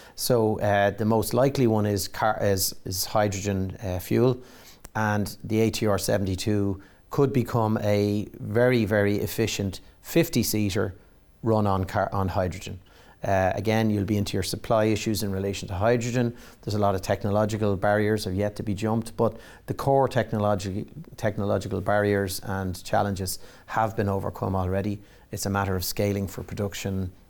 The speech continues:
scaling for aviation, and, and all of the challenges associated with carrying liquid hydrogen on the aircraft. So I'm optimistic about that in the next ten years.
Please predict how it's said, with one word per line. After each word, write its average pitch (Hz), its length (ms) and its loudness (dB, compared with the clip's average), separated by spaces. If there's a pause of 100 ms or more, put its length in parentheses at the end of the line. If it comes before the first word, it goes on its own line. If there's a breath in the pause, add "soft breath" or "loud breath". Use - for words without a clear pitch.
scaling 98 440 -4
for 92 320 -4
aviation, 95 760 -2
and, 90 360 -6
and 90 280 -6 (120)
all 104 180 2
of 92 80 -4
the 95 220 -2 (260 loud breath)
challenges 104 580 0
associated 98 520 -2
with 92 100 -4
carrying 95 500 -2 (140)
liquid 95 280 -6
hydrogen 92 420 -2
on 90 100 -4
the 87 120 -4
aircraft. 95 380 -6
So 127 240 0 (300 loud breath)
I'm 151 160 2
optimistic 165 800 0
about 110 300 4
that 127 240 0
in - 80 -16
the 135 100 0
next 147 220 0
ten 143 220 0
years. 143 340 0